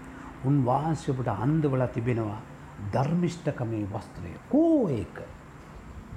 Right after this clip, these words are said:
ධර්මිෂ්ඨකමේ වස්ත්‍රය අප තුළ තිබෙන්න ඕනේ. ධර්මිෂ්ඨකම වස්ත්‍රයෙන් තමයි අපි හැවිදින්න ඕනේ. ධර්මිෂ්ඨකමේ වස්ත්‍රයෙන් තමයි වැඩ කරන්න ඕනේ. මිනිස්සු බලපු ගමන් කියන්න ඕනේ, "බයිබල් කාරයා නෙමෙයි,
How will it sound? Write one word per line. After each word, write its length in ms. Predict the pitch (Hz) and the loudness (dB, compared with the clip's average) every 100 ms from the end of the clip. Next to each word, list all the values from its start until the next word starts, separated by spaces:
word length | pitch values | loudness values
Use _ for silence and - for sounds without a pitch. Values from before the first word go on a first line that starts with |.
| - - - - - - - - - | -14 -16 -18 -18 -18 -16 -16 -16 -6
ධර්මිෂ්ඨකමේ 1080 | 110 131 185 196 185 - 175 170 156 151 139 | 0 2 4 2 2 -2 -4 0 2 2 2
වස්ත්‍රය 800 | 110 120 131 - 165 127 85 80 - - - - - - - - - - | 4 2 2 -2 0 0 0 -6 -10 -14 -14 -14 -14 -14 -14 -12 -12 -2
අප 220 | 139 - | 0 2
තුළ 220 | 139 120 | 0 0
තිබෙන්න 380 | 107 - 101 95 | 0 0 -2 -2
ඕනේ. 320 | 92 - - - - - - - - - - - | -6 -8 -8 -8 -10 -12 -12 -12 -12 -12 -14 -8
ධර්මිෂ්ඨකම 800 | - 107 170 214 202 208 185 156 | -4 0 4 4 2 -2 0 2
වස්ත්‍රයෙන් 540 | 131 135 - 190 175 139 | 2 2 0 2 4 4
තමයි 200 | 143 143 | 4 2
අපි 220 | 135 113 | 2 2
හැවිදින්න 520 | 104 131 156 143 107 | 4 4 6 4 2
ඕනේ. 320 | 92 90 95 - - - - - - - - | -4 -8 -10 -12 -16 -16 -16 -16 -14 -10 0
ධර්මිෂ්ඨකමේ 720 | 113 196 233 214 196 180 175 | 4 6 4 2 -2 0 2
වස්ත්‍රයෙන් 400 | 151 160 - 180 | 4 2 0 -2
තමයි 240 | 175 170 165 104 | 2 4 4 4
වැඩ 240 | 92 107 | 4 4
කරන්න 380 | 151 151 117 95 | 2 0 -4 -6
ඕනේ. 320 | - - - - - - - - - | -8 -10 -12 -14 -14 -14 -14 -18 -20
මිනිස්සු 460 | - 165 208 - 190 | 2 4 4 4 2
බලපු 380 | 160 165 196 185 | 4 4 2 0
ගමන් 240 | 175 165 | 0 0
කියන්න 300 | - 185 208 | 0 0 0
ඕනේ, 260 | 185 151 127 | 0 0 0
"බයිබල් 440 | 113 151 202 226 | 0 0 0 -2
කාරයා 380 | - 208 208 208 | -2 -2 -2 -2
නෙමෙයි, 520 | 208 190 175 143 - | 0 -2 -2 -4 -6